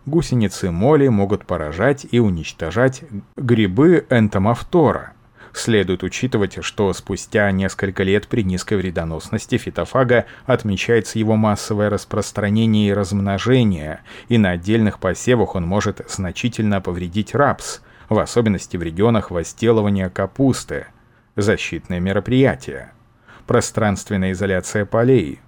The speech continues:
Глубокая зяблевая вспашка полей из-под капусты и других культивируемых крестоцветных. Уничтожение сорняков.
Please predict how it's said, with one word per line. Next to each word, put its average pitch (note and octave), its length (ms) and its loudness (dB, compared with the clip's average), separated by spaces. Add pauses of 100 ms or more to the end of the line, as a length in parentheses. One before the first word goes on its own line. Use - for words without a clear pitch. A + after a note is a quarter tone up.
(440)
Глубокая C3+ 640 4
зяблевая A#2+ 560 4
вспашка G#2 500 0
полей G#2+ 420 2
из-под - 280 -6
капусты F2 640 -4
и - 20 0
других F#2 460 -4
культивируемых G2 920 -2
крестоцветных. - 1120 -2 (640)
Уничтожение G2+ 1040 2
сорняков. A2 960 0